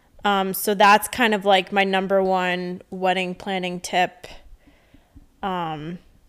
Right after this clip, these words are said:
and trying to find, you know, venues and things that, like, include things that also will save you some money.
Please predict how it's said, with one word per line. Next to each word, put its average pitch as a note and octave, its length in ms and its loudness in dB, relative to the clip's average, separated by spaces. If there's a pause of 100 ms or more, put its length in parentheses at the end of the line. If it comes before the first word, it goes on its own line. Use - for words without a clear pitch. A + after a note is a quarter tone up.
(1080)
and G#3+ 300 -4 (600)
trying G#3 520 0
to G#3 100 -12
find, F#3+ 960 -4 (760)
you G3+ 100 -6
know, F3+ 380 -6 (520)
venues F#3+ 1120 -4
and F#3 200 -10
things F3+ 400 -6
that, F3+ 240 -6
like, F3 340 -6 (220)
include G3 680 -6
things C#4+ 460 -4
that F#3+ 180 0
also - 440 -2
will A#3 160 0
save A#3+ 260 -4
you B3+ 140 -6
some B3+ 180 -6
money. C4 400 -6